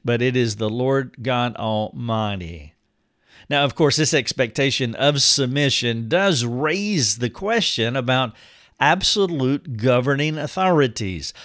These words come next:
whether it's the government, whether it's your marriage, whether it's your parents.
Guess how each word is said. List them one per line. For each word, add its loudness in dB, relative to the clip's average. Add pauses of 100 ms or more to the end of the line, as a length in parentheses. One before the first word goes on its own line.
(140)
whether 2
it's 2
the 0
government, 0 (320)
whether 4
it's 0
your 0
marriage, -4 (260)
whether 4
it's 2
your 2
parents. -6